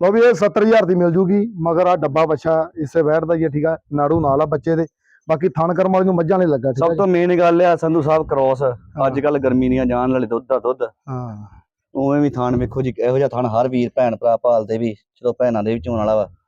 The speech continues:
Speaker 1: ਹਾਂ।
Speaker 2: ਵੀਰਾਂ ਦੇ ਵੀ, ਸਾਰੇ ਚਵਾਈ ਵਧੀਆ ਲੱਗੀ ਆ।
Speaker 1: ਹਾਂ, ਨਹੀਂ ਚੰਗਾ ਥਣ। ਸੋ ਅੱਗੇ ਆਪਣੇ ਕੋਲ ਜਿਹੜੀ ਨੈਕਸਟ ਆ ਗਈ ਆ ਡਾਕਟਰ?
Speaker 2: ਇਹ ਸੰਧੂ ਸਾਹਿਬ ਸਵੇਰੇ ਬਿਲਕੁਲ ਖਾਲੀ ਕੀਤੀ ਆ, ਤੇ
Speaker 1: ਹਾਂਜੀ।
Speaker 2: ਬਣੀ ਬਣਾਤੀ ਦੀ ਆਪਣੇ ਤੋਂ ਵੀਡੀਓ ਪਈ ਜੇ।
Speaker 1: ਹਾਂਜੀ।
Speaker 2: ਤੇਰਾਂ ਲੀਟਰ ਬੋਲੇ ਤੋਂ ਸਟਾਰਟਿੰਗ ਜੇ ਦੀ।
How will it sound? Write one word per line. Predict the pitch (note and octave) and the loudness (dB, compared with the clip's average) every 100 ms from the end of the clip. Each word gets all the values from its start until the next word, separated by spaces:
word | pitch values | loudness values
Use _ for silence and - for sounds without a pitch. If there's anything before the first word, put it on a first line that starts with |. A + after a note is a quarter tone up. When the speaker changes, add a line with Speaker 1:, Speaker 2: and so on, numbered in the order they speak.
| _ - | _ -18
Speaker 1:
ਹਾਂ। | C3 C3+ C#3+ | -16 -16 -12
Speaker 2:
ਵੀਰਾਂ | A2 G#2 G2+ | -8 -6 -4
ਦੇ | G#2 | -4
ਵੀ, | G#2 G2 | -6 -10
ਸਾਰੇ | _ B2+ C3+ C#3 - - _ | _ -2 -2 -2 -6 -20 _
ਚਵਾਈ | A2+ A2 A#2+ | -2 0 0
ਵਧੀਆ | G#2+ A#2 A2 | -2 -2 -2
ਲੱਗੀ | F#2 G2+ | -4 -8
ਆ। | F#2+ | -10
Speaker 1:
ਹਾਂ, | - _ C#3 A#2 A#2 A#2+ _ _ - | -14 _ -20 -20 -20 -20 _ _ -16
ਨਹੀਂ | C3+ | -8
ਚੰਗਾ | E3 C#3 C#3+ | -4 -2 -2
ਥਣ। | C3 A2+ - _ - - - - - - - - - - | -4 -10 -12 _ -20 -20 -20 -20 -20 -20 -20 -20 -20 -8
ਸੋ | - A3 | -2 -2
ਅੱਗੇ | E3+ B3 B3 A#3+ G#3 - _ C#3+ _ _ D#3 D3 - - | 2 6 6 6 2 -8 _ -20 _ _ -10 -10 -12 -6
ਆਪਣੇ | E3+ F#3+ | -4 0
ਕੋਲ | G3 | 2
ਜਿਹੜੀ | G3 | 2
ਨੈਕਸਟ | F#3+ G3 F3 | 2 0 2
ਆ | F#3+ | 0
ਗਈ | E3+ | 2
ਆ | F3+ | 0
ਡਾਕਟਰ? | E3+ D#3+ F#3 - _ | 0 -2 -8 -10 _
Speaker 2:
ਇਹ | C3 E3 F#3+ | -2 2 2
ਸੰਧੂ | F#3 E3+ F#3 | 2 0 0
ਸਾਹਿਬ | E3+ F3 F3+ G3+ F3 - _ _ _ | 2 2 2 2 0 -4 _ _ _
ਸਵੇਰੇ | - D3 D#3+ | -4 0 2
ਬਿਲਕੁਲ | D#3 D3+ E3+ F3 | 2 0 0 0
ਖਾਲੀ | D3 C3 C3+ | 0 0 0
ਕੀਤੀ | B2+ D3 D#3+ | -2 0 0
ਆ, | C3 | 0
ਤੇ | B2 - - | -4 -8 -2
Speaker 1:
ਹਾਂਜੀ। | D#3 D3 | 0 0
Speaker 2:
ਬਣੀ | C3+ D3+ | 2 2
ਬਣਾਤੀ | D#3+ C3+ A#2+ | 0 -2 -2
ਦੀ | B2 | -2
ਆਪਣੇ | A#2 A#2 | -2 -4
ਤੋਂ | A#2+ | -2
ਵੀਡੀਓ | A2 A#2+ C3+ | -2 0 -2
ਪਈ | - A2+ | -2 -2
ਜੇ। | A#2 G#2 _ _ | -2 -6 _ _
Speaker 1:
ਹਾਂਜੀ। | D3+ C#3+ C#3 | -4 -2 -2
Speaker 2:
ਤੇਰਾਂ | D3 D3+ D#3 | 0 2 2
ਲੀਟਰ | D3+ C#3 | 0 -2
ਬੋਲੇ | C3+ B2+ C#3 | -2 0 0
ਤੋਂ | C#3+ | 0
ਸਟਾਰਟਿੰਗ | A#2 A2 G#2 A2+ F#2 | -2 -4 -2 -2 -4
ਜੇ | F#2 | -6
ਦੀ। | F2 | -8